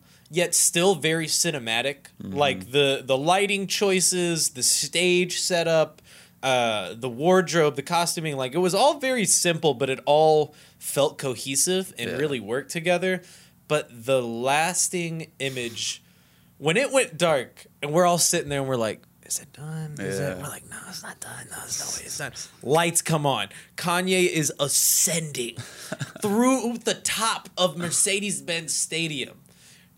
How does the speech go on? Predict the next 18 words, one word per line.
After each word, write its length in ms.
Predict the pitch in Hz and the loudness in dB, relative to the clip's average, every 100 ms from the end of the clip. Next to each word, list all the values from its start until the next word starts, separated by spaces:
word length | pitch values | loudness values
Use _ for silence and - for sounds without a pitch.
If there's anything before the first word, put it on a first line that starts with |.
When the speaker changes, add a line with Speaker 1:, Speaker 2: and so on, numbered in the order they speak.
| - | -4
Speaker 1:
I 260 | - 247 339 | 0 2 2
was 240 | 262 175 | 2 2
blown 340 | 127 151 143 123 | 0 0 0 0
away. 300 | 104 101 101 165 | -4 -6 -8 -12
Speaker 2:
Yeah, 260 | - 85 | -8 -6
Speaker 1:
I 260 | - 151 170 | -2 2 2
Speaker 2:
that 100 | 175 | 0
Speaker 1:
was 200 | 160 139 - | -2 -4 0
absolutely 800 | 143 147 - 147 131 135 117 120 | 2 2 0 -6 -4 -6 -6 -8
blown 320 | 110 113 110 | -8 -8 -8
away 320 | 101 101 98 | -8 -8 -10
by 240 | 92 69 92 | -12 -14 -12
that. 320 | 92 85 - _ _ _ _ _ _ | -10 -12 -14 _ _ _ _ _ _
Speaker 2:
Kanye 520 | - 98 104 117 117 | -10 -4 -2 0 -2
just 240 | 107 107 98 | -2 -4 -4
knows 360 | 101 104 104 | 0 0 0
how 220 | - 104 104 | 0 0 0
to 260 | 95 92 | -2 -6